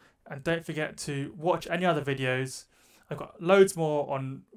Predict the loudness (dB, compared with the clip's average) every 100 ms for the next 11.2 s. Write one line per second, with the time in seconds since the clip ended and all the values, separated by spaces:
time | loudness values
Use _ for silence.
0 | -10 -2 -2 -2 -8 -8 -8 -10 -12 -10
1 | -10 -12 -6 -2 0 -2 -4 -4 -6 -8
2 | -12 -14 -20 -18 -8 -6 -4 -6 -4 -2
3 | -2 -2 -6 -16 _ -8 -6 -6 -6 -4
4 | -4 -4 -4 -8 -6 -8 -4 -2 -2 -4
5 | -6 -10 -12 -10 -10 -12 -14 -10 -8 -4
6 | -4 -4 -8 -12 _ -20 -20 -20 _ -4
7 | -2 0 -2 -4 -2 -2 -2 -2 -4 -6
8 | -12 _ _ -2 -2 -4 -6 -4 -2 -2
9 | -4 -6 -12 -14 _ _ _ -20 _ _
10 | _ -2 0 0 -4 -16 -20 _ _ _
11 | -10 -10